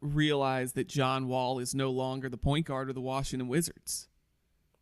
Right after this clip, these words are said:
because he has been here in D C only one year less than I have. Like, our, our,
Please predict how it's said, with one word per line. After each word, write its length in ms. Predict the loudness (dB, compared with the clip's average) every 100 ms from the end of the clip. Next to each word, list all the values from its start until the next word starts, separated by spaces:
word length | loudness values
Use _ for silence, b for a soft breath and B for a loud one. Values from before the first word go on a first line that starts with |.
| _
because 340 | 2 4 4
he 180 | 4 4
has 180 | 4 0
been 280 | 0 2 4
here 460 | 4 2 0 -4 -12 _ _ _ _ _ _ _ _ _ _ _ _ 4
in 220 | 6 6
D 240 | 4 0 -2
C 560 | 0 2 2 2 -2 -12 _ _ _ _ _ _ _ 6
only 300 | 6 6 6
one 260 | 4 2
year 220 | 0 0
less 220 | 2 2 0
than 160 | 0
I 180 | 0 -2
have. 160 | -6 -10 -20 -20 _ _ _ _ _ _ _ -4
Like, 200 | -2 2
our, 160 | 2 2
our, 300 | 0 -2